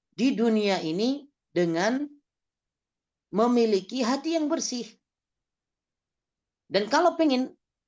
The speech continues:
membersihkan hati, yaitu dengan mengikuti petunjuk Nabi Sallallahu Alaihi Wasallam. Ya, jadi nggak ada cara membersihkan hati kecuali dengan caranya Rasulullah Sallallahu Alaihi Wasallam.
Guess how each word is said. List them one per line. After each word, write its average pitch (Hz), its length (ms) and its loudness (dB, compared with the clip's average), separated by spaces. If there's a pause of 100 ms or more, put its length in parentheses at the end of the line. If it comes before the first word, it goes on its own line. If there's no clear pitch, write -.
(160)
membersihkan 220 640 0
hati, 185 560 -6 (400)
yaitu 208 240 0
dengan 170 320 -2 (1300)
mengikuti 196 480 -2
petunjuk 202 480 -2
Nabi 190 240 -4
Sallallahu 156 560 -2
Alaihi 123 320 -6
Wasallam. 123 480 -10 (720)
Ya, - 240 -16
jadi 165 480 -2 (640)
nggak 139 160 -4
ada 220 480 4
cara 190 240 0
membersihkan 175 720 -2
hati 165 320 -6
kecuali 202 400 -4
dengan 196 320 -2 (720)
caranya 196 400 0
Rasulullah 240 480 -2
Sallallahu 226 320 -6
Alaihi 262 80 -6
Wasallam. 233 260 -2